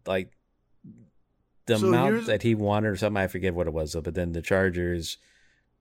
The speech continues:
Speaker 2: So he
Speaker 1: nev-
Speaker 2: wanted, so Gurley kinda set the tone. But the, the thing with the N F L and running backs right now, and it's, and it's unfair, is,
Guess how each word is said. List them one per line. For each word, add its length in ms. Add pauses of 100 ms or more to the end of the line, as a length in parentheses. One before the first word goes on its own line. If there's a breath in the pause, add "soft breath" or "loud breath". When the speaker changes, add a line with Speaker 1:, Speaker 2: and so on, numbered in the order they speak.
(120)
Speaker 2:
So 220
he 160
Speaker 1:
nev- 120
Speaker 2:
wanted, 460
so 160
Gurley 480
kinda 320
set 280
the 80
tone. 360 (1500)
But 440 (520)
the, 220 (500)
the 120
thing 320
with 140 (200)
the 160
N 120
F 180
L 200
and 140
running 260
backs 260
right 180
now, 240
and 260 (280)
it's, 180 (180)
and 160
it's 140
unfair, 640 (600 soft breath)
is, 600